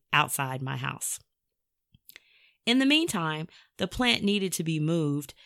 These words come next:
to a new location in my house that would give it the environment and conditions it could strive in and grow.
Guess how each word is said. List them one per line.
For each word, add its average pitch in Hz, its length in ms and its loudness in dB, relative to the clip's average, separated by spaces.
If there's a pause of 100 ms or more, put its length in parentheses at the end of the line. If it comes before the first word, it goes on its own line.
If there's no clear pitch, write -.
(600)
to 185 200 0
a 151 80 2
new 170 220 4
location 139 760 -2
in 262 180 -2
my 180 180 0
house 139 440 -4 (320)
that 156 240 -2
would 151 180 -2
give 175 360 0
it 156 240 -2
the 151 160 -2
environment 147 720 -4
and 139 120 -2
conditions 139 760 -2
it 156 240 -2
could 135 300 -4
strive 143 880 0 (420)
in 139 480 -2
and 135 260 -2
grow. 131 400 -8